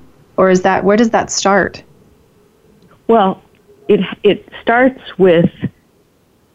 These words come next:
Speaker 2: parents caring very deeply that children see beyond the veneer or the image or the persona of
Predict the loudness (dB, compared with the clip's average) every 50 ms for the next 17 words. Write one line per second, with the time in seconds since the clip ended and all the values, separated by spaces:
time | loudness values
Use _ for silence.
0 | _ -8 -4 -2 0 2 2 2 2 4 4 4 2 0 -4 -18 -20 -20 -20 _
1 | _ _ _ _ _ -6 -2 0 2 2 2 4 4 4 4 2 2 2 2 0
2 | 0 0 2 0 0 0 0 0 2 2 4 4 2 2 0 -2 _ -4 -2 -2
3 | -2 -4 -6 -4 0 2 2 2 2 2 0 -2 -2 0 0 2 2 4 2 2
4 | 2 2 2 0 0 0 0 2 2 2 2 2 2 2 0 0 -2 -2 -4 -4
5 | -2 0 0 0 0 0 0 -2 -2 0 0 0 2 2 0 -2 -2 0 0 0
6 | 0 -2 -4 -6 -6 -6 -6 -4 -4 -2 0 0 0 0 0 -2 -4